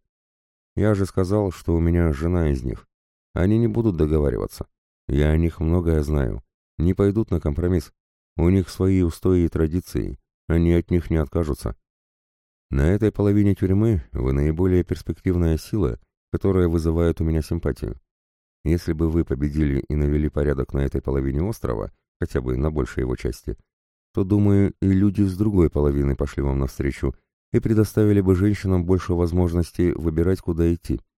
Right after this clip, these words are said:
или позволили бы вам засылать сватов. Я, конечно, фантазирую, но эволюционный путь самый перспективный. Или мы разом в течение ближайшего времени переженим кучу своих воинов,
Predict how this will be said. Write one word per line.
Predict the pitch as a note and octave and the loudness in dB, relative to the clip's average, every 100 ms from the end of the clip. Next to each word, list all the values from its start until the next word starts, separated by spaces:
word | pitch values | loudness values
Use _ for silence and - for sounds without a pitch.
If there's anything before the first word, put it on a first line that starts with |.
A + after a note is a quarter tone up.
| _ _ _ - | _ _ _ -6
или | B1+ C#2+ | -2 0
позволили | G2+ A#2+ G#2+ G#2 G2+ A2 | 0 -2 0 0 2 0
бы | G2+ | 0
вам | F2+ F#2+ G#2+ | 2 2 0
засылать | F2 D#2 - D2 D2+ | -4 -4 -2 -2 -2
сватов. | - F#2+ D#2+ D#2+ - _ _ _ _ _ - | -2 -4 -2 -6 -10 _ _ _ _ _ -6
Я, | C2+ C#2 | -4 -2
конечно, | C#2 C2 A#1+ | -2 -2 -4
фантазирую, | C2+ C2 C#2 D2+ C3 E2 A1+ - _ _ - | -6 -4 -4 -4 -2 -2 -2 -8 _ _ -10
но | - D2+ A2 | -2 0 2
эволюционный | A#2 A2 - G2+ G#2+ G#2 F#2 | 2 0 0 0 2 2 0
путь | G#2+ - _ - | -2 -4 _ -12
самый | - D#2 E2+ | -4 0 0
перспективный. | G2+ F2 F#2+ - D2+ E2+ C#2+ _ _ _ _ _ _ _ _ - | -4 -6 -8 -4 -2 0 -2 _ _ _ _ _ _ _ _ -2
Или | A#2 G#2 | 2 4
мы | F#2 F2+ E2+ | 4 4 2
разом | F2 F2+ D#2+ D2 | 2 0 0 -2
в | |
течение | - E2 - D#2+ D#2 | -4 -6 -2 0 0
ближайшего | D2 D2+ D2+ C#2+ - D2 | 0 0 0 -2 0 0
времени | D2+ E2 D2+ C#2+ | 2 0 0 0
переженим | - D2+ D2 D#2 D2 C#2 | -2 -2 0 0 0 -2
кучу | - D#2 - | -4 -4 -4
своих | - C2+ B1+ - | -4 -4 -4 -4
воинов, | A2 D#2+ G#1+ | -2 -2 -6